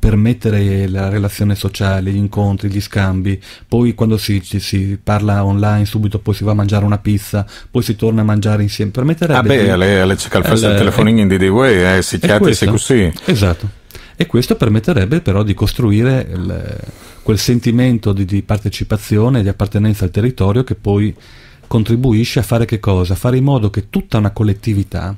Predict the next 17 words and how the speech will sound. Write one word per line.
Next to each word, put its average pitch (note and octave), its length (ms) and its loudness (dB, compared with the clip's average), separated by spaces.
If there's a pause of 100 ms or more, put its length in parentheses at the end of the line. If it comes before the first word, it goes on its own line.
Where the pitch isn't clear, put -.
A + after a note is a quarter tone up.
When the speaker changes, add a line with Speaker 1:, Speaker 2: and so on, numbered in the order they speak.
(140)
Speaker 1:
e F#2+ 160 -2
oggi F#2 320 0
è F2+ 260 0
tecnicamente F#2 720 0
possibile, F#2+ 600 -4 (640)
possa F#3 600 0 (720)
progettare B2+ 520 2
collaborativamente B2+ 1040 2
gli A2+ 100 2
sviluppi A2 420 0
di G2+ 60 0
un G2 80 2
territorio. F#2+ 600 -4 (400)
Una A#2+ 180 2
cittadina C3+ 480 0
potrebbe A#2 400 0
chiedere G2+ 600 2